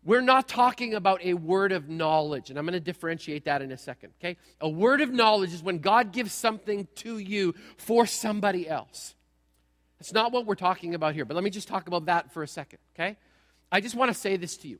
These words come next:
If you ever get a word of knowledge about somebody else, this is the language I want you to use in order to protect you and them. Use these words. Look, I believe God told me to tell you something, but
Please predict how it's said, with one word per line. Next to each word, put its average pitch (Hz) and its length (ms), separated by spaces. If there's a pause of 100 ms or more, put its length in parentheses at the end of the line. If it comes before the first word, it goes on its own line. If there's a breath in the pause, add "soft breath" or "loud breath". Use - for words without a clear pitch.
If 135 100
you 220 160
ever 269 160
get 226 240
a 185 120
word 202 420
of 240 120
knowledge 190 560 (200 loud breath)
about 190 400
somebody 226 460
else, 185 280 (180 loud breath)
this 190 240
is 262 140
the 247 140
language 226 480
I 202 80
want 202 400
you 220 100
to - 180
use 170 680 (180 loud breath)
in 175 100
order 220 220
to 202 100
protect 185 460
you 202 220
and 190 220
them. 165 260 (160 loud breath)
Use 202 260
these 202 280
words. 165 320
Look, 165 300 (340 soft breath)
I 175 120
believe 220 300
God 190 200
told 185 240
me 180 120
to 160 100
tell 156 200
you 165 120
something, 160 400
but 143 140